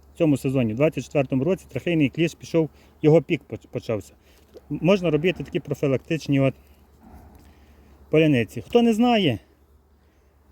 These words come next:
е, як це робити,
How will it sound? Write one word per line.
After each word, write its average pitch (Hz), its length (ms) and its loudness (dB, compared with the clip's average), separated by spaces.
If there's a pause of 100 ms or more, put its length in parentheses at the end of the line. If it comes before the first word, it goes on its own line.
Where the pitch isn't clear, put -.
(420)
е, 120 800 2 (200)
як 147 160 0
це 170 160 0
робити, 160 500 0